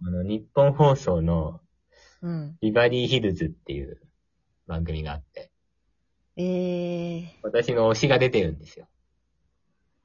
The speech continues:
Speaker 2: 前聞いたかもしれない。
Speaker 1: 春風亭昇太師匠が出てる番組なんだけどさ。
Speaker 2: うん。
Speaker 1: それをもう毎週聞いてますね。
Speaker 2: おー。
Speaker 1: なんか、ね、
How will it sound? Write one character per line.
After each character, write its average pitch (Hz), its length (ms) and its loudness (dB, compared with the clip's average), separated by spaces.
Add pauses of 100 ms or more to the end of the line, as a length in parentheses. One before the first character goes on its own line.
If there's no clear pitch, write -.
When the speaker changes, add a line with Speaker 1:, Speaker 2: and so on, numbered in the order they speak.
(1200)
Speaker 2:
前 226 180 -4
聞 196 240 -10
い 208 60 -12
た 202 120 -14
か - 100 -20
も - 80 -20
し - 220 -20
れ - 60 -20
な - 60 -20
い。 - 20 -20 (380)
Speaker 1:
春 110 200 -4
風 110 180 -2
亭 110 180 4
昇 113 180 2
太 113 180 4
師 - 100 -12
匠 101 140 0
が 85 100 0
出 85 140 -2
て 85 100 -2
る 78 100 -6
番 80 200 -6
組 78 160 -6
な 80 100 -6
ん 69 60 -10
だ 67 80 -14
け - 100 -18
ど 60 100 -16
さ。 - 200 -20 (480)
Speaker 2:
う 180 80 -10
ん。 156 380 -10 (260)
Speaker 1:
そ - 100 -6
れ 104 200 2
を 101 320 0
も 87 500 -2
う - 80 -20
毎 87 200 -2
週 92 100 -2
聞 87 160 -4
い - 20 -4
て 85 100 -4
ま 85 140 -2
す - 120 -16
ね。 - 200 -20 (760)
Speaker 2:
お 156 760 -6
ー。 143 40 -18 (320)
Speaker 1:
な 151 140 2
ん 139 60 -2
か、 87 460 -4 (500)
ね、 139 340 2